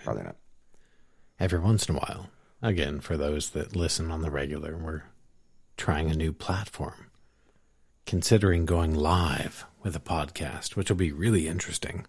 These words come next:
Speaker 2: if that ever happens.
Speaker 1: Yeah, like,
Speaker 2: Um,
Speaker 1: we're, what could possibly go wrong?
Speaker 2: Yeah, what we, what we need are, like, ten thousand people from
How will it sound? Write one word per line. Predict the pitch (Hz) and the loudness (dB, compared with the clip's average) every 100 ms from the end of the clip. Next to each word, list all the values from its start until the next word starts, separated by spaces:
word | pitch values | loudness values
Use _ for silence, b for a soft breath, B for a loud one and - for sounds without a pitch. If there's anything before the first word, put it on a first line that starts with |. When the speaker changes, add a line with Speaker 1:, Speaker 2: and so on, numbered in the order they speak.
| - | -10
Speaker 2:
if | - 87 | -4 0
that | 82 78 | 0 0
ever | 80 | -4
happens. | - - 76 73 95 - _ _ _ _ _ - | -6 -6 -8 -10 -8 -10 _ _ _ _ _ -10
Speaker 1:
Yeah, | - 50 | -6 -4
like, | 71 | -4
Speaker 2:
Um, | 69 - | -6 -10
Speaker 1:
we're, | 62 58 - - - | -10 -10 -12 -20 -14
what | 60 - | -12 -10
could | 52 | -10
possibly | - 53 - 50 | -6 -6 -6 -10
go | 50 50 - - - - | -10 -12 -14 -20 -20 -12
wrong? | 52 50 - - _ - | -10 -10 -12 -18 _ -12
Speaker 2:
Yeah, | 67 | -8
what | 71 - | -8 -8
we, | - - | -12 -6
what | 85 | 0
we | 87 | 0
need | 80 78 | 2 0
are, | 73 71 - - _ - | -2 -6 -10 -20 _ -14
like, | 71 67 - - - - - - | -10 -10 -12 -20 -20 -20 -20 -8
ten | - 80 71 | 0 0 2
thousand | 76 76 71 69 | 0 0 -2 -4
people | 82 78 69 69 65 | -2 -2 -2 -8 -10
from | - 67 73 | -10 -10 -12